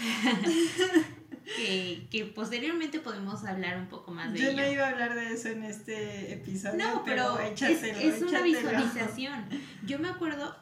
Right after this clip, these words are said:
Speaker 1: voy a hablar de la parte de la visualización, no del, del sigilo, que eso es de lo que vamos a hablar posteriormente en otro podcast, pero la visualización, yo me acuerdo que, que me visualizaba,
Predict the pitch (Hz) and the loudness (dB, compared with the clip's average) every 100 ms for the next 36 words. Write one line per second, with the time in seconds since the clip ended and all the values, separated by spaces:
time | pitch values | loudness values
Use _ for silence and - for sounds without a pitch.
0 | - - 226 254 254 254 240 233 190 190 | -18 -12 -6 -2 -2 -2 -4 -6 -6 -6
1 | 202 190 180 180 185 170 190 196 190 240 | -6 -6 -6 -8 -6 -6 -6 -8 -8 -8
2 | 285 247 233 220 208 202 190 180 190 - | -8 -6 -4 -4 -4 -2 -2 -2 -4 -4
3 | - 233 - - _ _ _ - 190 208 | -8 -12 -16 -20 _ _ _ -12 -10 -6
4 | 190 185 180 185 190 214 196 240 247 262 | -6 -6 -6 -8 -8 -8 -4 -4 -4 -4
5 | 285 - 196 202 214 190 180 170 165 175 | -6 -6 -4 -2 -4 -6 -4 -4 -6 -8
6 | 190 196 196 185 - - 190 190 196 220 | -10 -10 -8 -8 -10 -14 -8 -6 -6 -8
7 | 220 - 330 349 - - - _ _ _ | -10 -10 -12 -14 -18 -20 -20 _ _ _
8 | _ _ 202 196 190 202 196 190 185 185 | _ _ -8 -4 -4 -2 -2 0 0 -2
9 | 180 277 285 - 233 359 - - - _ | -6 -6 -6 -4 -4 -4 -8 -16 -20 _
10 | 254 247 240 247 233 254 247 233 269 262 | -6 -2 0 -2 -4 -6 -6 -6 -6 -4
11 | 285 247 302 320 339 320 285 285 302 269 | -6 -2 0 0 0 -2 -2 -2 -4 -4
12 | 214 196 - - _ - 240 233 226 202 | -2 -2 -6 -10 _ -6 -2 0 0 -2
13 | 240 220 220 240 220 202 - | -4 -4 -2 -4 -4 -6 -8